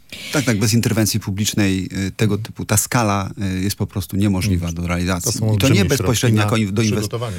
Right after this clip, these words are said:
Speaker 2: tak.
Speaker 1: to przygotowanie terenu,
Speaker 2: Teren.
Speaker 1: oczywiście. To, to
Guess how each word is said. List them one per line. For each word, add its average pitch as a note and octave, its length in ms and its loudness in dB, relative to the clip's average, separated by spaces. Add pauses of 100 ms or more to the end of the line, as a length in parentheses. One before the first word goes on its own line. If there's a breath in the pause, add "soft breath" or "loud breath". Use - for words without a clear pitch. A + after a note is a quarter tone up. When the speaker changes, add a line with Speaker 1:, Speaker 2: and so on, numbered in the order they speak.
(100)
Speaker 2:
tak. - 80 -12
Speaker 1:
to - 60 -6
przygotowanie C#3 560 0
terenu, A2+ 320 -2
Speaker 2:
Teren. E2+ 160 -6
Speaker 1:
oczywiście. - 300 -6
To, G2 200 -4
to G2 440 -2